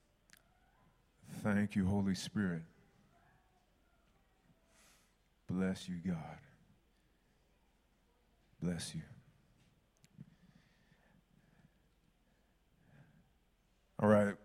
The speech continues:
what I, what I see us doing is just, there was a, uh,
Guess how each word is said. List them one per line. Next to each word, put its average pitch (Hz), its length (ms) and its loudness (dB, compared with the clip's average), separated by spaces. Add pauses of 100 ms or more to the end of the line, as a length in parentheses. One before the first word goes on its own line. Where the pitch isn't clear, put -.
what 120 180 4
I, 123 140 4 (200)
what 123 220 2
I 131 60 4
see 151 260 2
us 120 140 2
doing 123 400 4
is 104 160 0
just, 113 400 -2 (1800)
there 120 140 4
was 117 240 2
a, 110 220 2
uh, 98 120 4